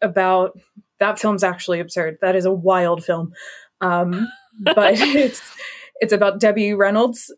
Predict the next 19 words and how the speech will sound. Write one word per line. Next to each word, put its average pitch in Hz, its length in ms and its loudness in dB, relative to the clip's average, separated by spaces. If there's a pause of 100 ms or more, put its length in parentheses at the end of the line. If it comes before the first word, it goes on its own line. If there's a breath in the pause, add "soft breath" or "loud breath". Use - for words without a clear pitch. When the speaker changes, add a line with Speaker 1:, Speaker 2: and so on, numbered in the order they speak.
Speaker 1:
as 196 200 0
a 190 80 0
seventeen-year-old 240 920 2 (480 loud breath)
who 190 440 4
marries 196 600 2 (140)
Dick 190 260 0
Powell, 202 480 2
who 214 140 4
is 180 140 2
fifty 277 360 -4
years 202 320 2
old, 190 320 4
but - 200 -2
playing 185 560 2
a 180 60 -8
thirty-five-year-old 180 840 0
in 180 80 -4
the 170 80 -6
film. 165 360 -6